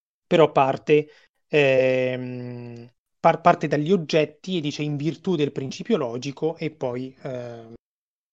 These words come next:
eh, e ne risulta poi anche quello ontologico. Ci siamo? Le prove A e B prese assieme affermano che il principio ontologico e il principio logico di contraddizione sono dei giudizi equivalenti.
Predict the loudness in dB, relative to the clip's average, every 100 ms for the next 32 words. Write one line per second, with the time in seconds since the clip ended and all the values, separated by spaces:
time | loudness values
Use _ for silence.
0 | _ _ -20 -20 -14 -12 -12 -10 -2 0
1 | 0 -2 -4 -4 -4 -2 -4 -6 -10 -8
2 | -8 -10 -12 -12 -14 -18 -18 -20 _ _
3 | _ _ _ _ _ _ _ _ _ _
4 | _ _ _ _ -4 2 2 4 0 0
5 | 0 4 6 6 4 2 -2 -4 -2 -2
6 | -2 -6 -8 -8 -8 -8 -4 -2 -2 -4
7 | -6 -6 -6 -4 -2 -2 -2 -2 -2 -4
8 | -6 -6 -6 -8 -6 -4 0 0 0 -6
9 | -8 -8 -10 -8 -6 -6 -6 -10 -12 -14
10 | -18 _ _ _ _ _ 0 2 2 0
11 | -2 -4 -10 -16 -6 -4 -2 -2 -4 -6
12 | -14 -14 -16